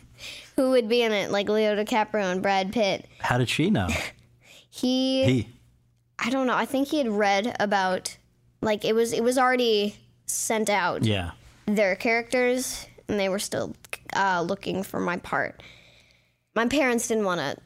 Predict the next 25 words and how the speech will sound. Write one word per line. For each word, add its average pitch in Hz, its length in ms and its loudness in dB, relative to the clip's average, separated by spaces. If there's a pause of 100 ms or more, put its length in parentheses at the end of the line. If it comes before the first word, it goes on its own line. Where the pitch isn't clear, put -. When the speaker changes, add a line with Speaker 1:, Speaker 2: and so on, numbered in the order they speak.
(240)
Speaker 1:
tell 214 220 0
me 208 140 0
about 208 300 2
it 220 80 0
because 220 240 -2
they 185 120 2
didn't 202 200 2
wanna 202 200 0
get 196 140 2
me 185 80 0
nervous. 196 880 -2
Speaker 2:
Now, 107 120 2
what 120 160 4
did 117 140 2
you 113 140 4
know 107 220 4
at 98 120 -2
that 98 220 0
point 101 260 0
about 95 360 0
Brad 95 260 0
Pitt 101 200 -2
and 95 140 0
Leonardo 95 400 0
DiCaprio? - 520 -4